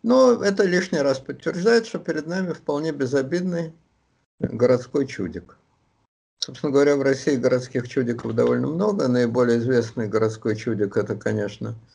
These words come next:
чудик-разведчик, подвиг чудика. Я имею в виду, естественно, террориста Квачкова,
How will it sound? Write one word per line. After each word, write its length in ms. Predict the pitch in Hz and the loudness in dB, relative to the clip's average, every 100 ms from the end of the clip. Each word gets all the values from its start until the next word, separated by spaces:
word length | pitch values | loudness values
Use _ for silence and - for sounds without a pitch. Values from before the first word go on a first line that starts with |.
| _ _ - - - - _ _ _ | _ _ -20 -20 -20 -20 _ _ _
чудик-разведчик, 1120 | - 127 107 110 113 123 175 175 - - - _ _ _ _ 107 113 - - - | 0 2 2 2 2 2 0 -2 -10 -12 -18 _ _ _ _ -20 -20 -20 -20 -12
подвиг 380 | - 117 104 110 | 2 2 2 -4
чудика. 480 | - 104 - - - - _ _ _ _ _ | -4 -6 -6 -10 -16 -20 _ _ _ _ _
Я 200 | 113 104 | -2 -2
имею 260 | 101 101 101 | 0 -2 0
в 40 | |
виду, 100 | 98 | -2
естественно, 600 | 98 - 101 95 - 95 | -4 -2 -4 -4 -6 -10
террориста 560 | 90 98 98 98 - 95 | -4 0 2 0 -4 -8
Квачкова, 600 | 98 107 113 - 82 | -2 -4 -4 -10 -12